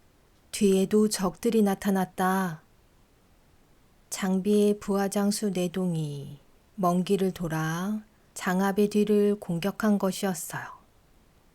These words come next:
깜짝 놀란 장압이 침을 꿀꺽 삼키며 긴장된 얼굴로 뒤를 돌아보니 꼼짝없이 도간에 든 쥐 신세가 될 판이었어요.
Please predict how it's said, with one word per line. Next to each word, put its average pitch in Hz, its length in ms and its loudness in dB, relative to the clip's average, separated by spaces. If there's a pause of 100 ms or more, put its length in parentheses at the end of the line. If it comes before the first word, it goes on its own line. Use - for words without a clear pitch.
(640)
깜짝 208 480 0
놀란 202 400 2
장압이 160 880 -4 (320)
침을 208 600 2
꿀꺽 208 380 -2
삼키며 180 960 -6 (420)
긴장된 208 680 4
얼굴로 202 720 0
뒤를 202 380 0
돌아보니 170 1000 -2 (460)
꼼짝없이 208 1200 -2 (360)
도간에 208 500 2
든 208 420 2
쥐 190 280 -4
신세가 208 800 0
될 165 240 -6
판이었어요. 202 840 -2